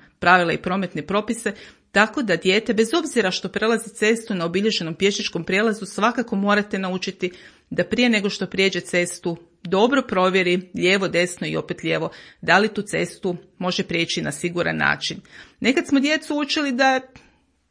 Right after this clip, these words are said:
je dovoljno pogledati lijevo, desno i opet lijevo i ako nema vozila ili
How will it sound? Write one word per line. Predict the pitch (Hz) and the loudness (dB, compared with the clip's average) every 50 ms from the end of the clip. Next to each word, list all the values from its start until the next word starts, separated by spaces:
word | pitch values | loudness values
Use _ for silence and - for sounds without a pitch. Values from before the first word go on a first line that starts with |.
| _ _ _ | _ _ _
je | - 262 | 2 4
dovoljno | 240 269 269 247 226 202 185 180 175 | 8 8 8 8 6 4 0 -2 -2
pogledati | - 190 185 190 208 196 180 175 175 202 | 0 0 2 4 4 4 4 4 2 2
lijevo, | 196 202 214 226 220 208 | 4 6 6 6 4 4
desno | 180 196 208 214 214 - 208 | 4 4 2 2 0 -2 -2
i | 175 175 | -2 -2
opet | 196 - - 180 - | -2 -2 -2 -2 2
lijevo | 214 214 233 247 226 214 - - - - _ _ _ - | 4 4 4 4 2 -2 -4 -8 -20 -20 _ _ _ -6
i | - 190 190 | 2 6 6
ako | 190 196 190 - 220 | 6 6 6 2 0
nema | 202 202 214 226 226 214 180 175 170 - - - | 2 4 4 4 4 4 2 2 0 -6 -12 -10
vozila | 175 160 185 196 214 226 220 226 262 254 240 220 214 226 - - | -6 0 2 4 4 4 4 2 0 2 4 4 4 2 0 -2
ili | - 202 196 202 202 202 196 202 - - | -4 -2 0 2 2 2 0 -2 -8 -20